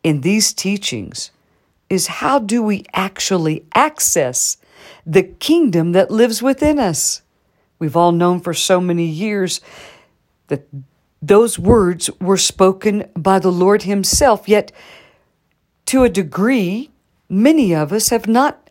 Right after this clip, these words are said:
accessed fully the fullness of all that that means. We have yet to live in the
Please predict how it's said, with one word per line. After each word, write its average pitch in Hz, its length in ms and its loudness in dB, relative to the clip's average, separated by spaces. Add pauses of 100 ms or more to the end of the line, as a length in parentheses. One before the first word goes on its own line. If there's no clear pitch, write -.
(140)
accessed 233 680 0
fully - 760 -2 (600)
the 196 120 2
fullness 285 840 0
of 160 200 -2 (160)
all 302 400 2
that 151 260 -2
that 214 260 0
means. 220 600 -4 (840)
We 190 180 0
have 196 200 2
yet 233 280 2
to 214 100 0
live 208 420 2
in 170 140 0
the 156 260 0